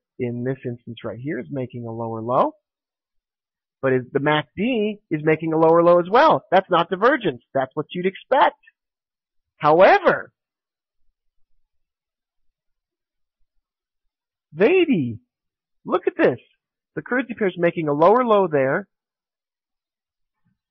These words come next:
Pero it is making a higher low on the mac D there, and it's an early warning sign that the currency pair could rocket upwards and move up to the sixty-two and up to the two hundred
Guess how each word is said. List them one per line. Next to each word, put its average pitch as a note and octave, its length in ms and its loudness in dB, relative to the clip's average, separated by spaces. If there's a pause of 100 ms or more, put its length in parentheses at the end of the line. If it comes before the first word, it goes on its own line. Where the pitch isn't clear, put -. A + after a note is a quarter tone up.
Pero E3 580 2 (200)
it D3+ 80 -8
is D3 180 -4
making D#3 400 -2
a C#3 80 -2
higher A3+ 500 2
low D3+ 200 4
on D3 100 2
the C#3 60 -2
mac C3+ 280 -4
D C3 180 -6
there, F#3+ 400 2 (340)
and D3 100 -4
it's - 100 -6
an C#3 140 -8
early D#3 280 0
warning E3+ 460 0
sign D3 200 0
that C#3 100 -6
the B2+ 120 -14
currency C#3 320 -8
pair B2+ 300 -6 (320)
could D#3 160 -2
rocket D#3 640 0
upwards C3+ 540 -2 (480)
and C3 420 -4 (140)
move C3 380 -6 (280)
up C3+ 240 -2 (320)
to C3 220 -6
the A#2+ 160 -12
sixty-two A3 680 -6
and B2+ 120 -8
up A#2 140 -12
to A2 60 -20
the G2+ 60 -14 (140)
two A2+ 100 -14
hundred G#2 180 -16